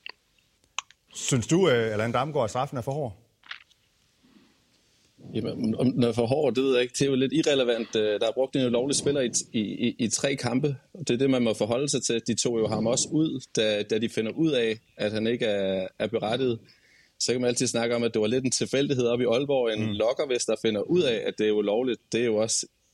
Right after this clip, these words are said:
Speaker 2: altså, det er jo helt vildt, at det er en eller anden tilfældighed, der lige viser sig.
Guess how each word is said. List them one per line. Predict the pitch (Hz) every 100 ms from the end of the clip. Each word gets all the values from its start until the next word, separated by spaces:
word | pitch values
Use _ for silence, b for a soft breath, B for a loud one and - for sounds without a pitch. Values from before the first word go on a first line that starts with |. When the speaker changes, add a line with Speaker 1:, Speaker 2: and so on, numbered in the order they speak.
| _ _ _ -
Speaker 2:
altså, | - -
det | 92
er | 107
jo | 107
helt | 117 110
vildt, | 131 -
at | 107 104
det | 104
er |
en | 107
eller | 101 101 95
anden | 107
tilfældighed, | - 120 - 123 113 107
der | 107
lige | 113 117 101 101
viser | 120 131 113
sig. | 104